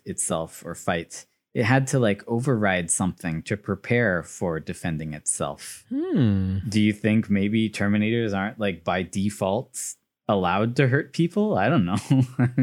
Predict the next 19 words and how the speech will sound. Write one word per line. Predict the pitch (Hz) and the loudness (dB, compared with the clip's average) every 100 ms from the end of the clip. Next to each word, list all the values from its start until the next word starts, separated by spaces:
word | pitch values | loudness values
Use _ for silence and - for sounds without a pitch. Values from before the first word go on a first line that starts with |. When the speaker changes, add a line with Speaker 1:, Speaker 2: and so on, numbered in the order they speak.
| 127 | 0
Speaker 1:
<laughs> | 151 | 2
Speaker 2:
When | 131 135 | 6 8
we | 135 | 8
get | 127 151 - | 8 6 6
to | 147 | 4
Salvation, | - 117 117 127 131 170 170 | 6 8 8 8 8 6 6
I'm | - 120 | 6 6
gonna | 113 104 | 6 6
talk | 117 113 113 | 6 4 6
about | 101 78 | 4 4
how | 98 92 | 2 2
I | 95 | 2
believe | 104 104 95 - | 2 2 0 -2
that, | 87 - | -8 -2
that | 104 - | 0 0
these | 104 101 | 0 0
Terminators | - 117 110 98 95 | 2 4 6 4 2
were | 98 101 95 | 4 4 4
not | 95 110 117 | 2 4 4